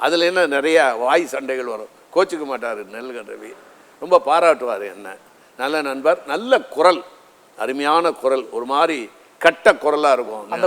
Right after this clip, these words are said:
Speaker 2: குரலை பத்தி தான் கேட்கணும்னு நினைச்சேன். இப்ப பாத்தீங்கன்னா கவுன் பனேகா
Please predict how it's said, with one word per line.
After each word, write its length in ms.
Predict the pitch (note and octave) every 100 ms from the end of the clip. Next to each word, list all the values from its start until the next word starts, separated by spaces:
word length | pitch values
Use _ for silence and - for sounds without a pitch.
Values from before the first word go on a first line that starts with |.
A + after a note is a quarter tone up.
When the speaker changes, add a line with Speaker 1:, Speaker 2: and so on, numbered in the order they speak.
| G#3
Speaker 2:
குரலை 260 | G#3 C4 C#4 A3
பத்தி 180 | G#3
தான் 220 | G#3 G#3 G3
கேட்கணும்னு 380 | F#3 F#3+ F#3 E3+
நினைச்சேன். 460 | B2 F3+ C#3+ F3 G3+
இப்ப 300 | - F3+ F3+ F3
பாத்தீங்கன்னா 420 | F#3+ A3 G#3 G3+ A#3 - - _ -
கவுன் 200 | F#3+ G#3
பனேகா 380 | G#3 G3 F#3